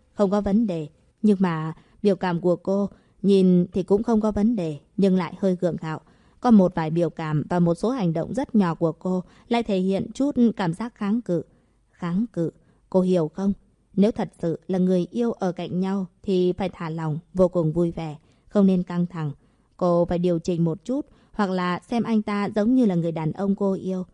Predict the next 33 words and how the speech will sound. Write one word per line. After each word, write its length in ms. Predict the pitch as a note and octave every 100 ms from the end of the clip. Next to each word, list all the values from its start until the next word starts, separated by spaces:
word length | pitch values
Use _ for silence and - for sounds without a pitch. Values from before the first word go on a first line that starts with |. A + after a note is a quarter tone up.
| _ _ _
tuy 120 | C#4
rằng 240 | A#3 F3+ F3
bộ 80 |
ảnh 280 | - E3+ E3
này 280 | D#3+ E3 D#3+ F#3+
lấy 140 | G#3+
nhân 200 | C4 A#3
vật 140 | F#3 E3
nam 260 | G3+ G3+
làm 200 | F#3 D#3
chính, 360 | - F3+ F#3 C4 - _ _
nhưng 360 | F#3 F3+ F3 E3+
phụ 160 | F3 E3
nữ 340 | E3 E3 C4 -
mãi 180 | F#3 F3
mãi 380 | G#3 - A3+ C#4
là 140 | G3+ E3+
màu 240 | E3+ D#3+
sắc 260 | - C4 -
và 200 | G#3 F#3
nhân 220 | G#3 C4
vật 180 | G3 - -
chính 300 | G3+ G#3+ D4
trên 240 | A3 F#3+
thế 120 | G#3 G#3
giới 200 | G3+ A#3
này. 300 | F#3 D3 - _ _ _ -
Cô 120 | F#3+
càng 260 | F3+ E3 D#3+
nhanh 200 | F3 G#3
chóng 200 | F3 A3
nhập 160 | E3+ -
vai 260 | E3+ E3+